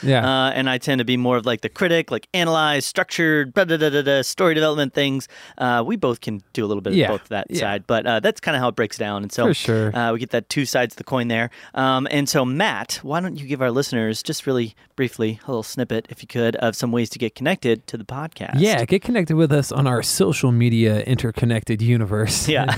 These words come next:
Speaker 1: That is, uh, Twitter, uh, dot com, uh, slash Real Review Media, or you can just look us up at Real Review Media and
Speaker 2: Good.
Speaker 1: facebook dot com slash Real Review Media.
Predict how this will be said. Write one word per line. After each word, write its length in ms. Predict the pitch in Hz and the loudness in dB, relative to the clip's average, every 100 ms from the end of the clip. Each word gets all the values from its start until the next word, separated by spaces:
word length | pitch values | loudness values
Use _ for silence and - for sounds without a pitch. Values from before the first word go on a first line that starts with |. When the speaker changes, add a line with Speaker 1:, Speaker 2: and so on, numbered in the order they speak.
| 123 | 4
Speaker 1:
That 140 | 156 | 6
is, 400 | 131 131 120 - | 6 4 2 4
uh, 180 | 131 113 | 4 4
Twitter, 440 | - 160 143 139 127 - - - - | 4 4 6 4 2 -4 -20 -16 -2
uh, 180 | 117 120 | 2 4
dot 240 | 135 135 | 2 2
com, 480 | 147 135 135 135 123 _ _ - | 0 2 4 2 -2 _ _ -8
uh, 360 | 113 107 104 98 95 - | 0 2 2 0 -6 -8
slash 760 | - 139 156 139 120 - - - | -6 0 2 2 0 -4 -6 -10
Real 280 | 113 127 131 | 0 4 4
Review 300 | 120 117 120 | 4 2 2
Media, 400 | 117 117 120 120 | 4 4 4 4
or 360 | 147 180 175 | 4 6 6
you 100 | 156 | 6
can 100 | 135 | 2
just 200 | 120 - _ _ - | 0 -6 _ _ -4
look 160 | 117 | -2
us 120 | 110 113 | 0 0
up 140 | 104 - | -2 -2
at 200 | 120 - | -2 0
Real 180 | 131 120 | 2 4
Review 260 | 110 104 110 | 4 4 2
Media 320 | 110 110 107 | 4 2 2
and 260 | 120 123 101 | 2 2 2
Speaker 2:
Good. 20 | |
Speaker 1:
facebook 340 | 131 123 123 | 0 0 -2
dot 140 | 117 113 | -2 -2
com 200 | 113 110 | -2 -4
slash 320 | - 110 - | -2 -2 -2
Real 160 | 110 110 | 0 2
Review 280 | 110 107 107 | 2 2 2
Media. 340 | 107 110 107 | 2 2 0